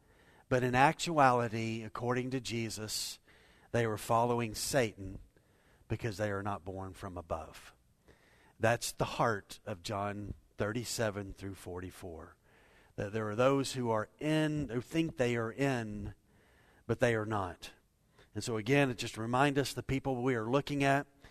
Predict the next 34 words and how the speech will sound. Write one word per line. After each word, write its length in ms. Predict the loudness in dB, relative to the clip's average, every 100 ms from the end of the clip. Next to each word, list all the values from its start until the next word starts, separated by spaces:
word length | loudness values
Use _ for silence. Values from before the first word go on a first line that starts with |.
| -20 -20 -20 -20 -4
are 120 | 0
not 240 | 2 2 2
naturalists, 840 | 4 4 2 2 4 4 2 -8
they 180 | -2 -2
are 100 | 0
not 220 | -2 -4
humanists, 720 | -6 -4 0 0 0 -2 -6 -4
they 180 | -4
are 100 | -2
not 240 | -2 -2 -2
evolutionists, 800 | -4 -2 -2 -2 -4 -4 -4 -2
they 100 | -2
are 120 | -2
not 200 | -4 -2
Darwinists, 640 | 0 2 2 0 -4 -6 -14 -20 -20 _
they 120 | -2
are 80 | 0
not 200 | 0 2
agnostics, 720 | 0 0 0 0 -4 -6 -6
they 140 | -4 -2
are 100 | -2
not 180 | -4 -4
atheists, 640 | -4 -4 -4 -4 -4 -8 -14 -20 -20 -16 -8
but 140 | 2
they 120 | 2
are 100 | 2
men 300 | 0 -2 -2
steeped 480 | -2 -2 -2 -2 -4
in 140 | -6
religious 380 | -4 -4 -4 -4
study, 600 | -6 -2 0 0 -2 -6 _ _ _ _ _ -20 -8
training 440 | -2 0 0 -2
and 140 | -2
practice, 640 | 2 2 0 -6 -10 -10